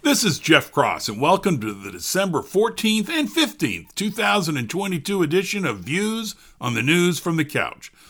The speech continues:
a baby boomer's attempt to pass along his views on the news.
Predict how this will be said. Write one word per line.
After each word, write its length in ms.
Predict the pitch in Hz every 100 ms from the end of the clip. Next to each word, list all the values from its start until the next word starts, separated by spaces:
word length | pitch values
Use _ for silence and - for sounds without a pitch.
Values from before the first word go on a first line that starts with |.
| -
a 140 | 101
baby 400 | 87 95 135 156
boomer's 460 | 156 160 160 160 135
attempt 340 | 135 156 151
to 80 | 151
pass 360 | 135 143 139 -
along 340 | 139 139 131
his 260 | 170 277 175
views 500 | 123 123 123 123 - -
on 240 | 120 117
the 80 | 107
news. 420 | 101 71 -